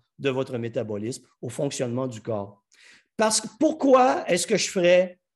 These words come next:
des foutues pirouettes nutritionnelles quand je peux arriver à maigrir sainement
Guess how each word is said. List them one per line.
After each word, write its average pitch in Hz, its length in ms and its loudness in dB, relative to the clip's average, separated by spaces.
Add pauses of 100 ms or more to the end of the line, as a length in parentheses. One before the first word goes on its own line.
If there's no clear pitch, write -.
(260)
des 175 160 0
foutues 294 680 2
pirouettes 208 500 2
nutritionnelles 170 960 -4 (580)
quand 220 160 0
je 220 100 -6
peux 269 120 0
arriver 240 580 -2
à 220 80 -2
maigrir 202 460 -6
sainement 240 680 -4